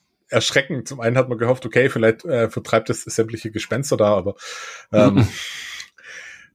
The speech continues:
Speaker 1: weiß ich nicht. Äh, jetzt, wenn ich so die Bilder sehe aus dem Stadion, also ich hab's selber live noch nicht gesehen jetzt, aber wenn ich so sehe, ähm, ja, ich denk, dass es, ähm, sich bemerkbar machen wird, weil,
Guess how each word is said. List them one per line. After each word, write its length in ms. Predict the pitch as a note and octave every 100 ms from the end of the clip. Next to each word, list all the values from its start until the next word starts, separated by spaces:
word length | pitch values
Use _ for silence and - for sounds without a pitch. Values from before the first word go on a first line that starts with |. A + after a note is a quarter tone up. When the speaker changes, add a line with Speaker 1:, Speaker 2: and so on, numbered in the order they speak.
| -
Speaker 1:
weiß 320 | - C#3 B2+
ich 120 | -
nicht. 300 | F2+ E2+ -
Äh, 480 | A2 A#2 A#2 A2+ A#2 - _ -
jetzt, 540 | C3 F3 - - D#3+
wenn 100 | C#3
ich 140 | C#3 -
so 100 | D3
die 120 | C3
Bilder 500 | C#3 D#3+ D#3+ C#3 A#2
sehe 220 | G#2 D3
aus 80 | C3+
dem 80 | B2+
Stadion, 340 | A#2 A#2+ B2
also 120 | A2
ich 60 | A#2
hab's 160 | B2 -
selber 240 | B2+ A#2+
live 240 | A2 D3+
noch 120 | D3+ B2
nicht 180 | D3
gesehen 280 | C3 B2 B2
jetzt, 200 | A#2+ -
aber 180 | G2+ G2
wenn 100 | G#2+
ich 120 | G#2+
so 140 | A2 G#2+
sehe, 260 | A2+ C#3 - - - - -
ähm, 580 | G#2 G#2 G#2 G2+ G2 F2+ _ _ _ _ _ _ _ _ _ _ _ - - _ -
ja, 340 | F#2+ A#2 C3+ -
ich 160 | -
denk, 340 | B2 D3 F#3 -
dass 200 | B2+ C3
es, 440 | C3+ - - - _ _ _ _ _ -
ähm, 360 | F#2+ G#2 G#2+ A2
sich 240 | - B2+ -
bemerkbar 460 | A2+ B2+ - C#3
machen 320 | A#2+ A#2 F#2
wird, 280 | D3+ F#3+ -
weil, 340 | G2 G#2 G#2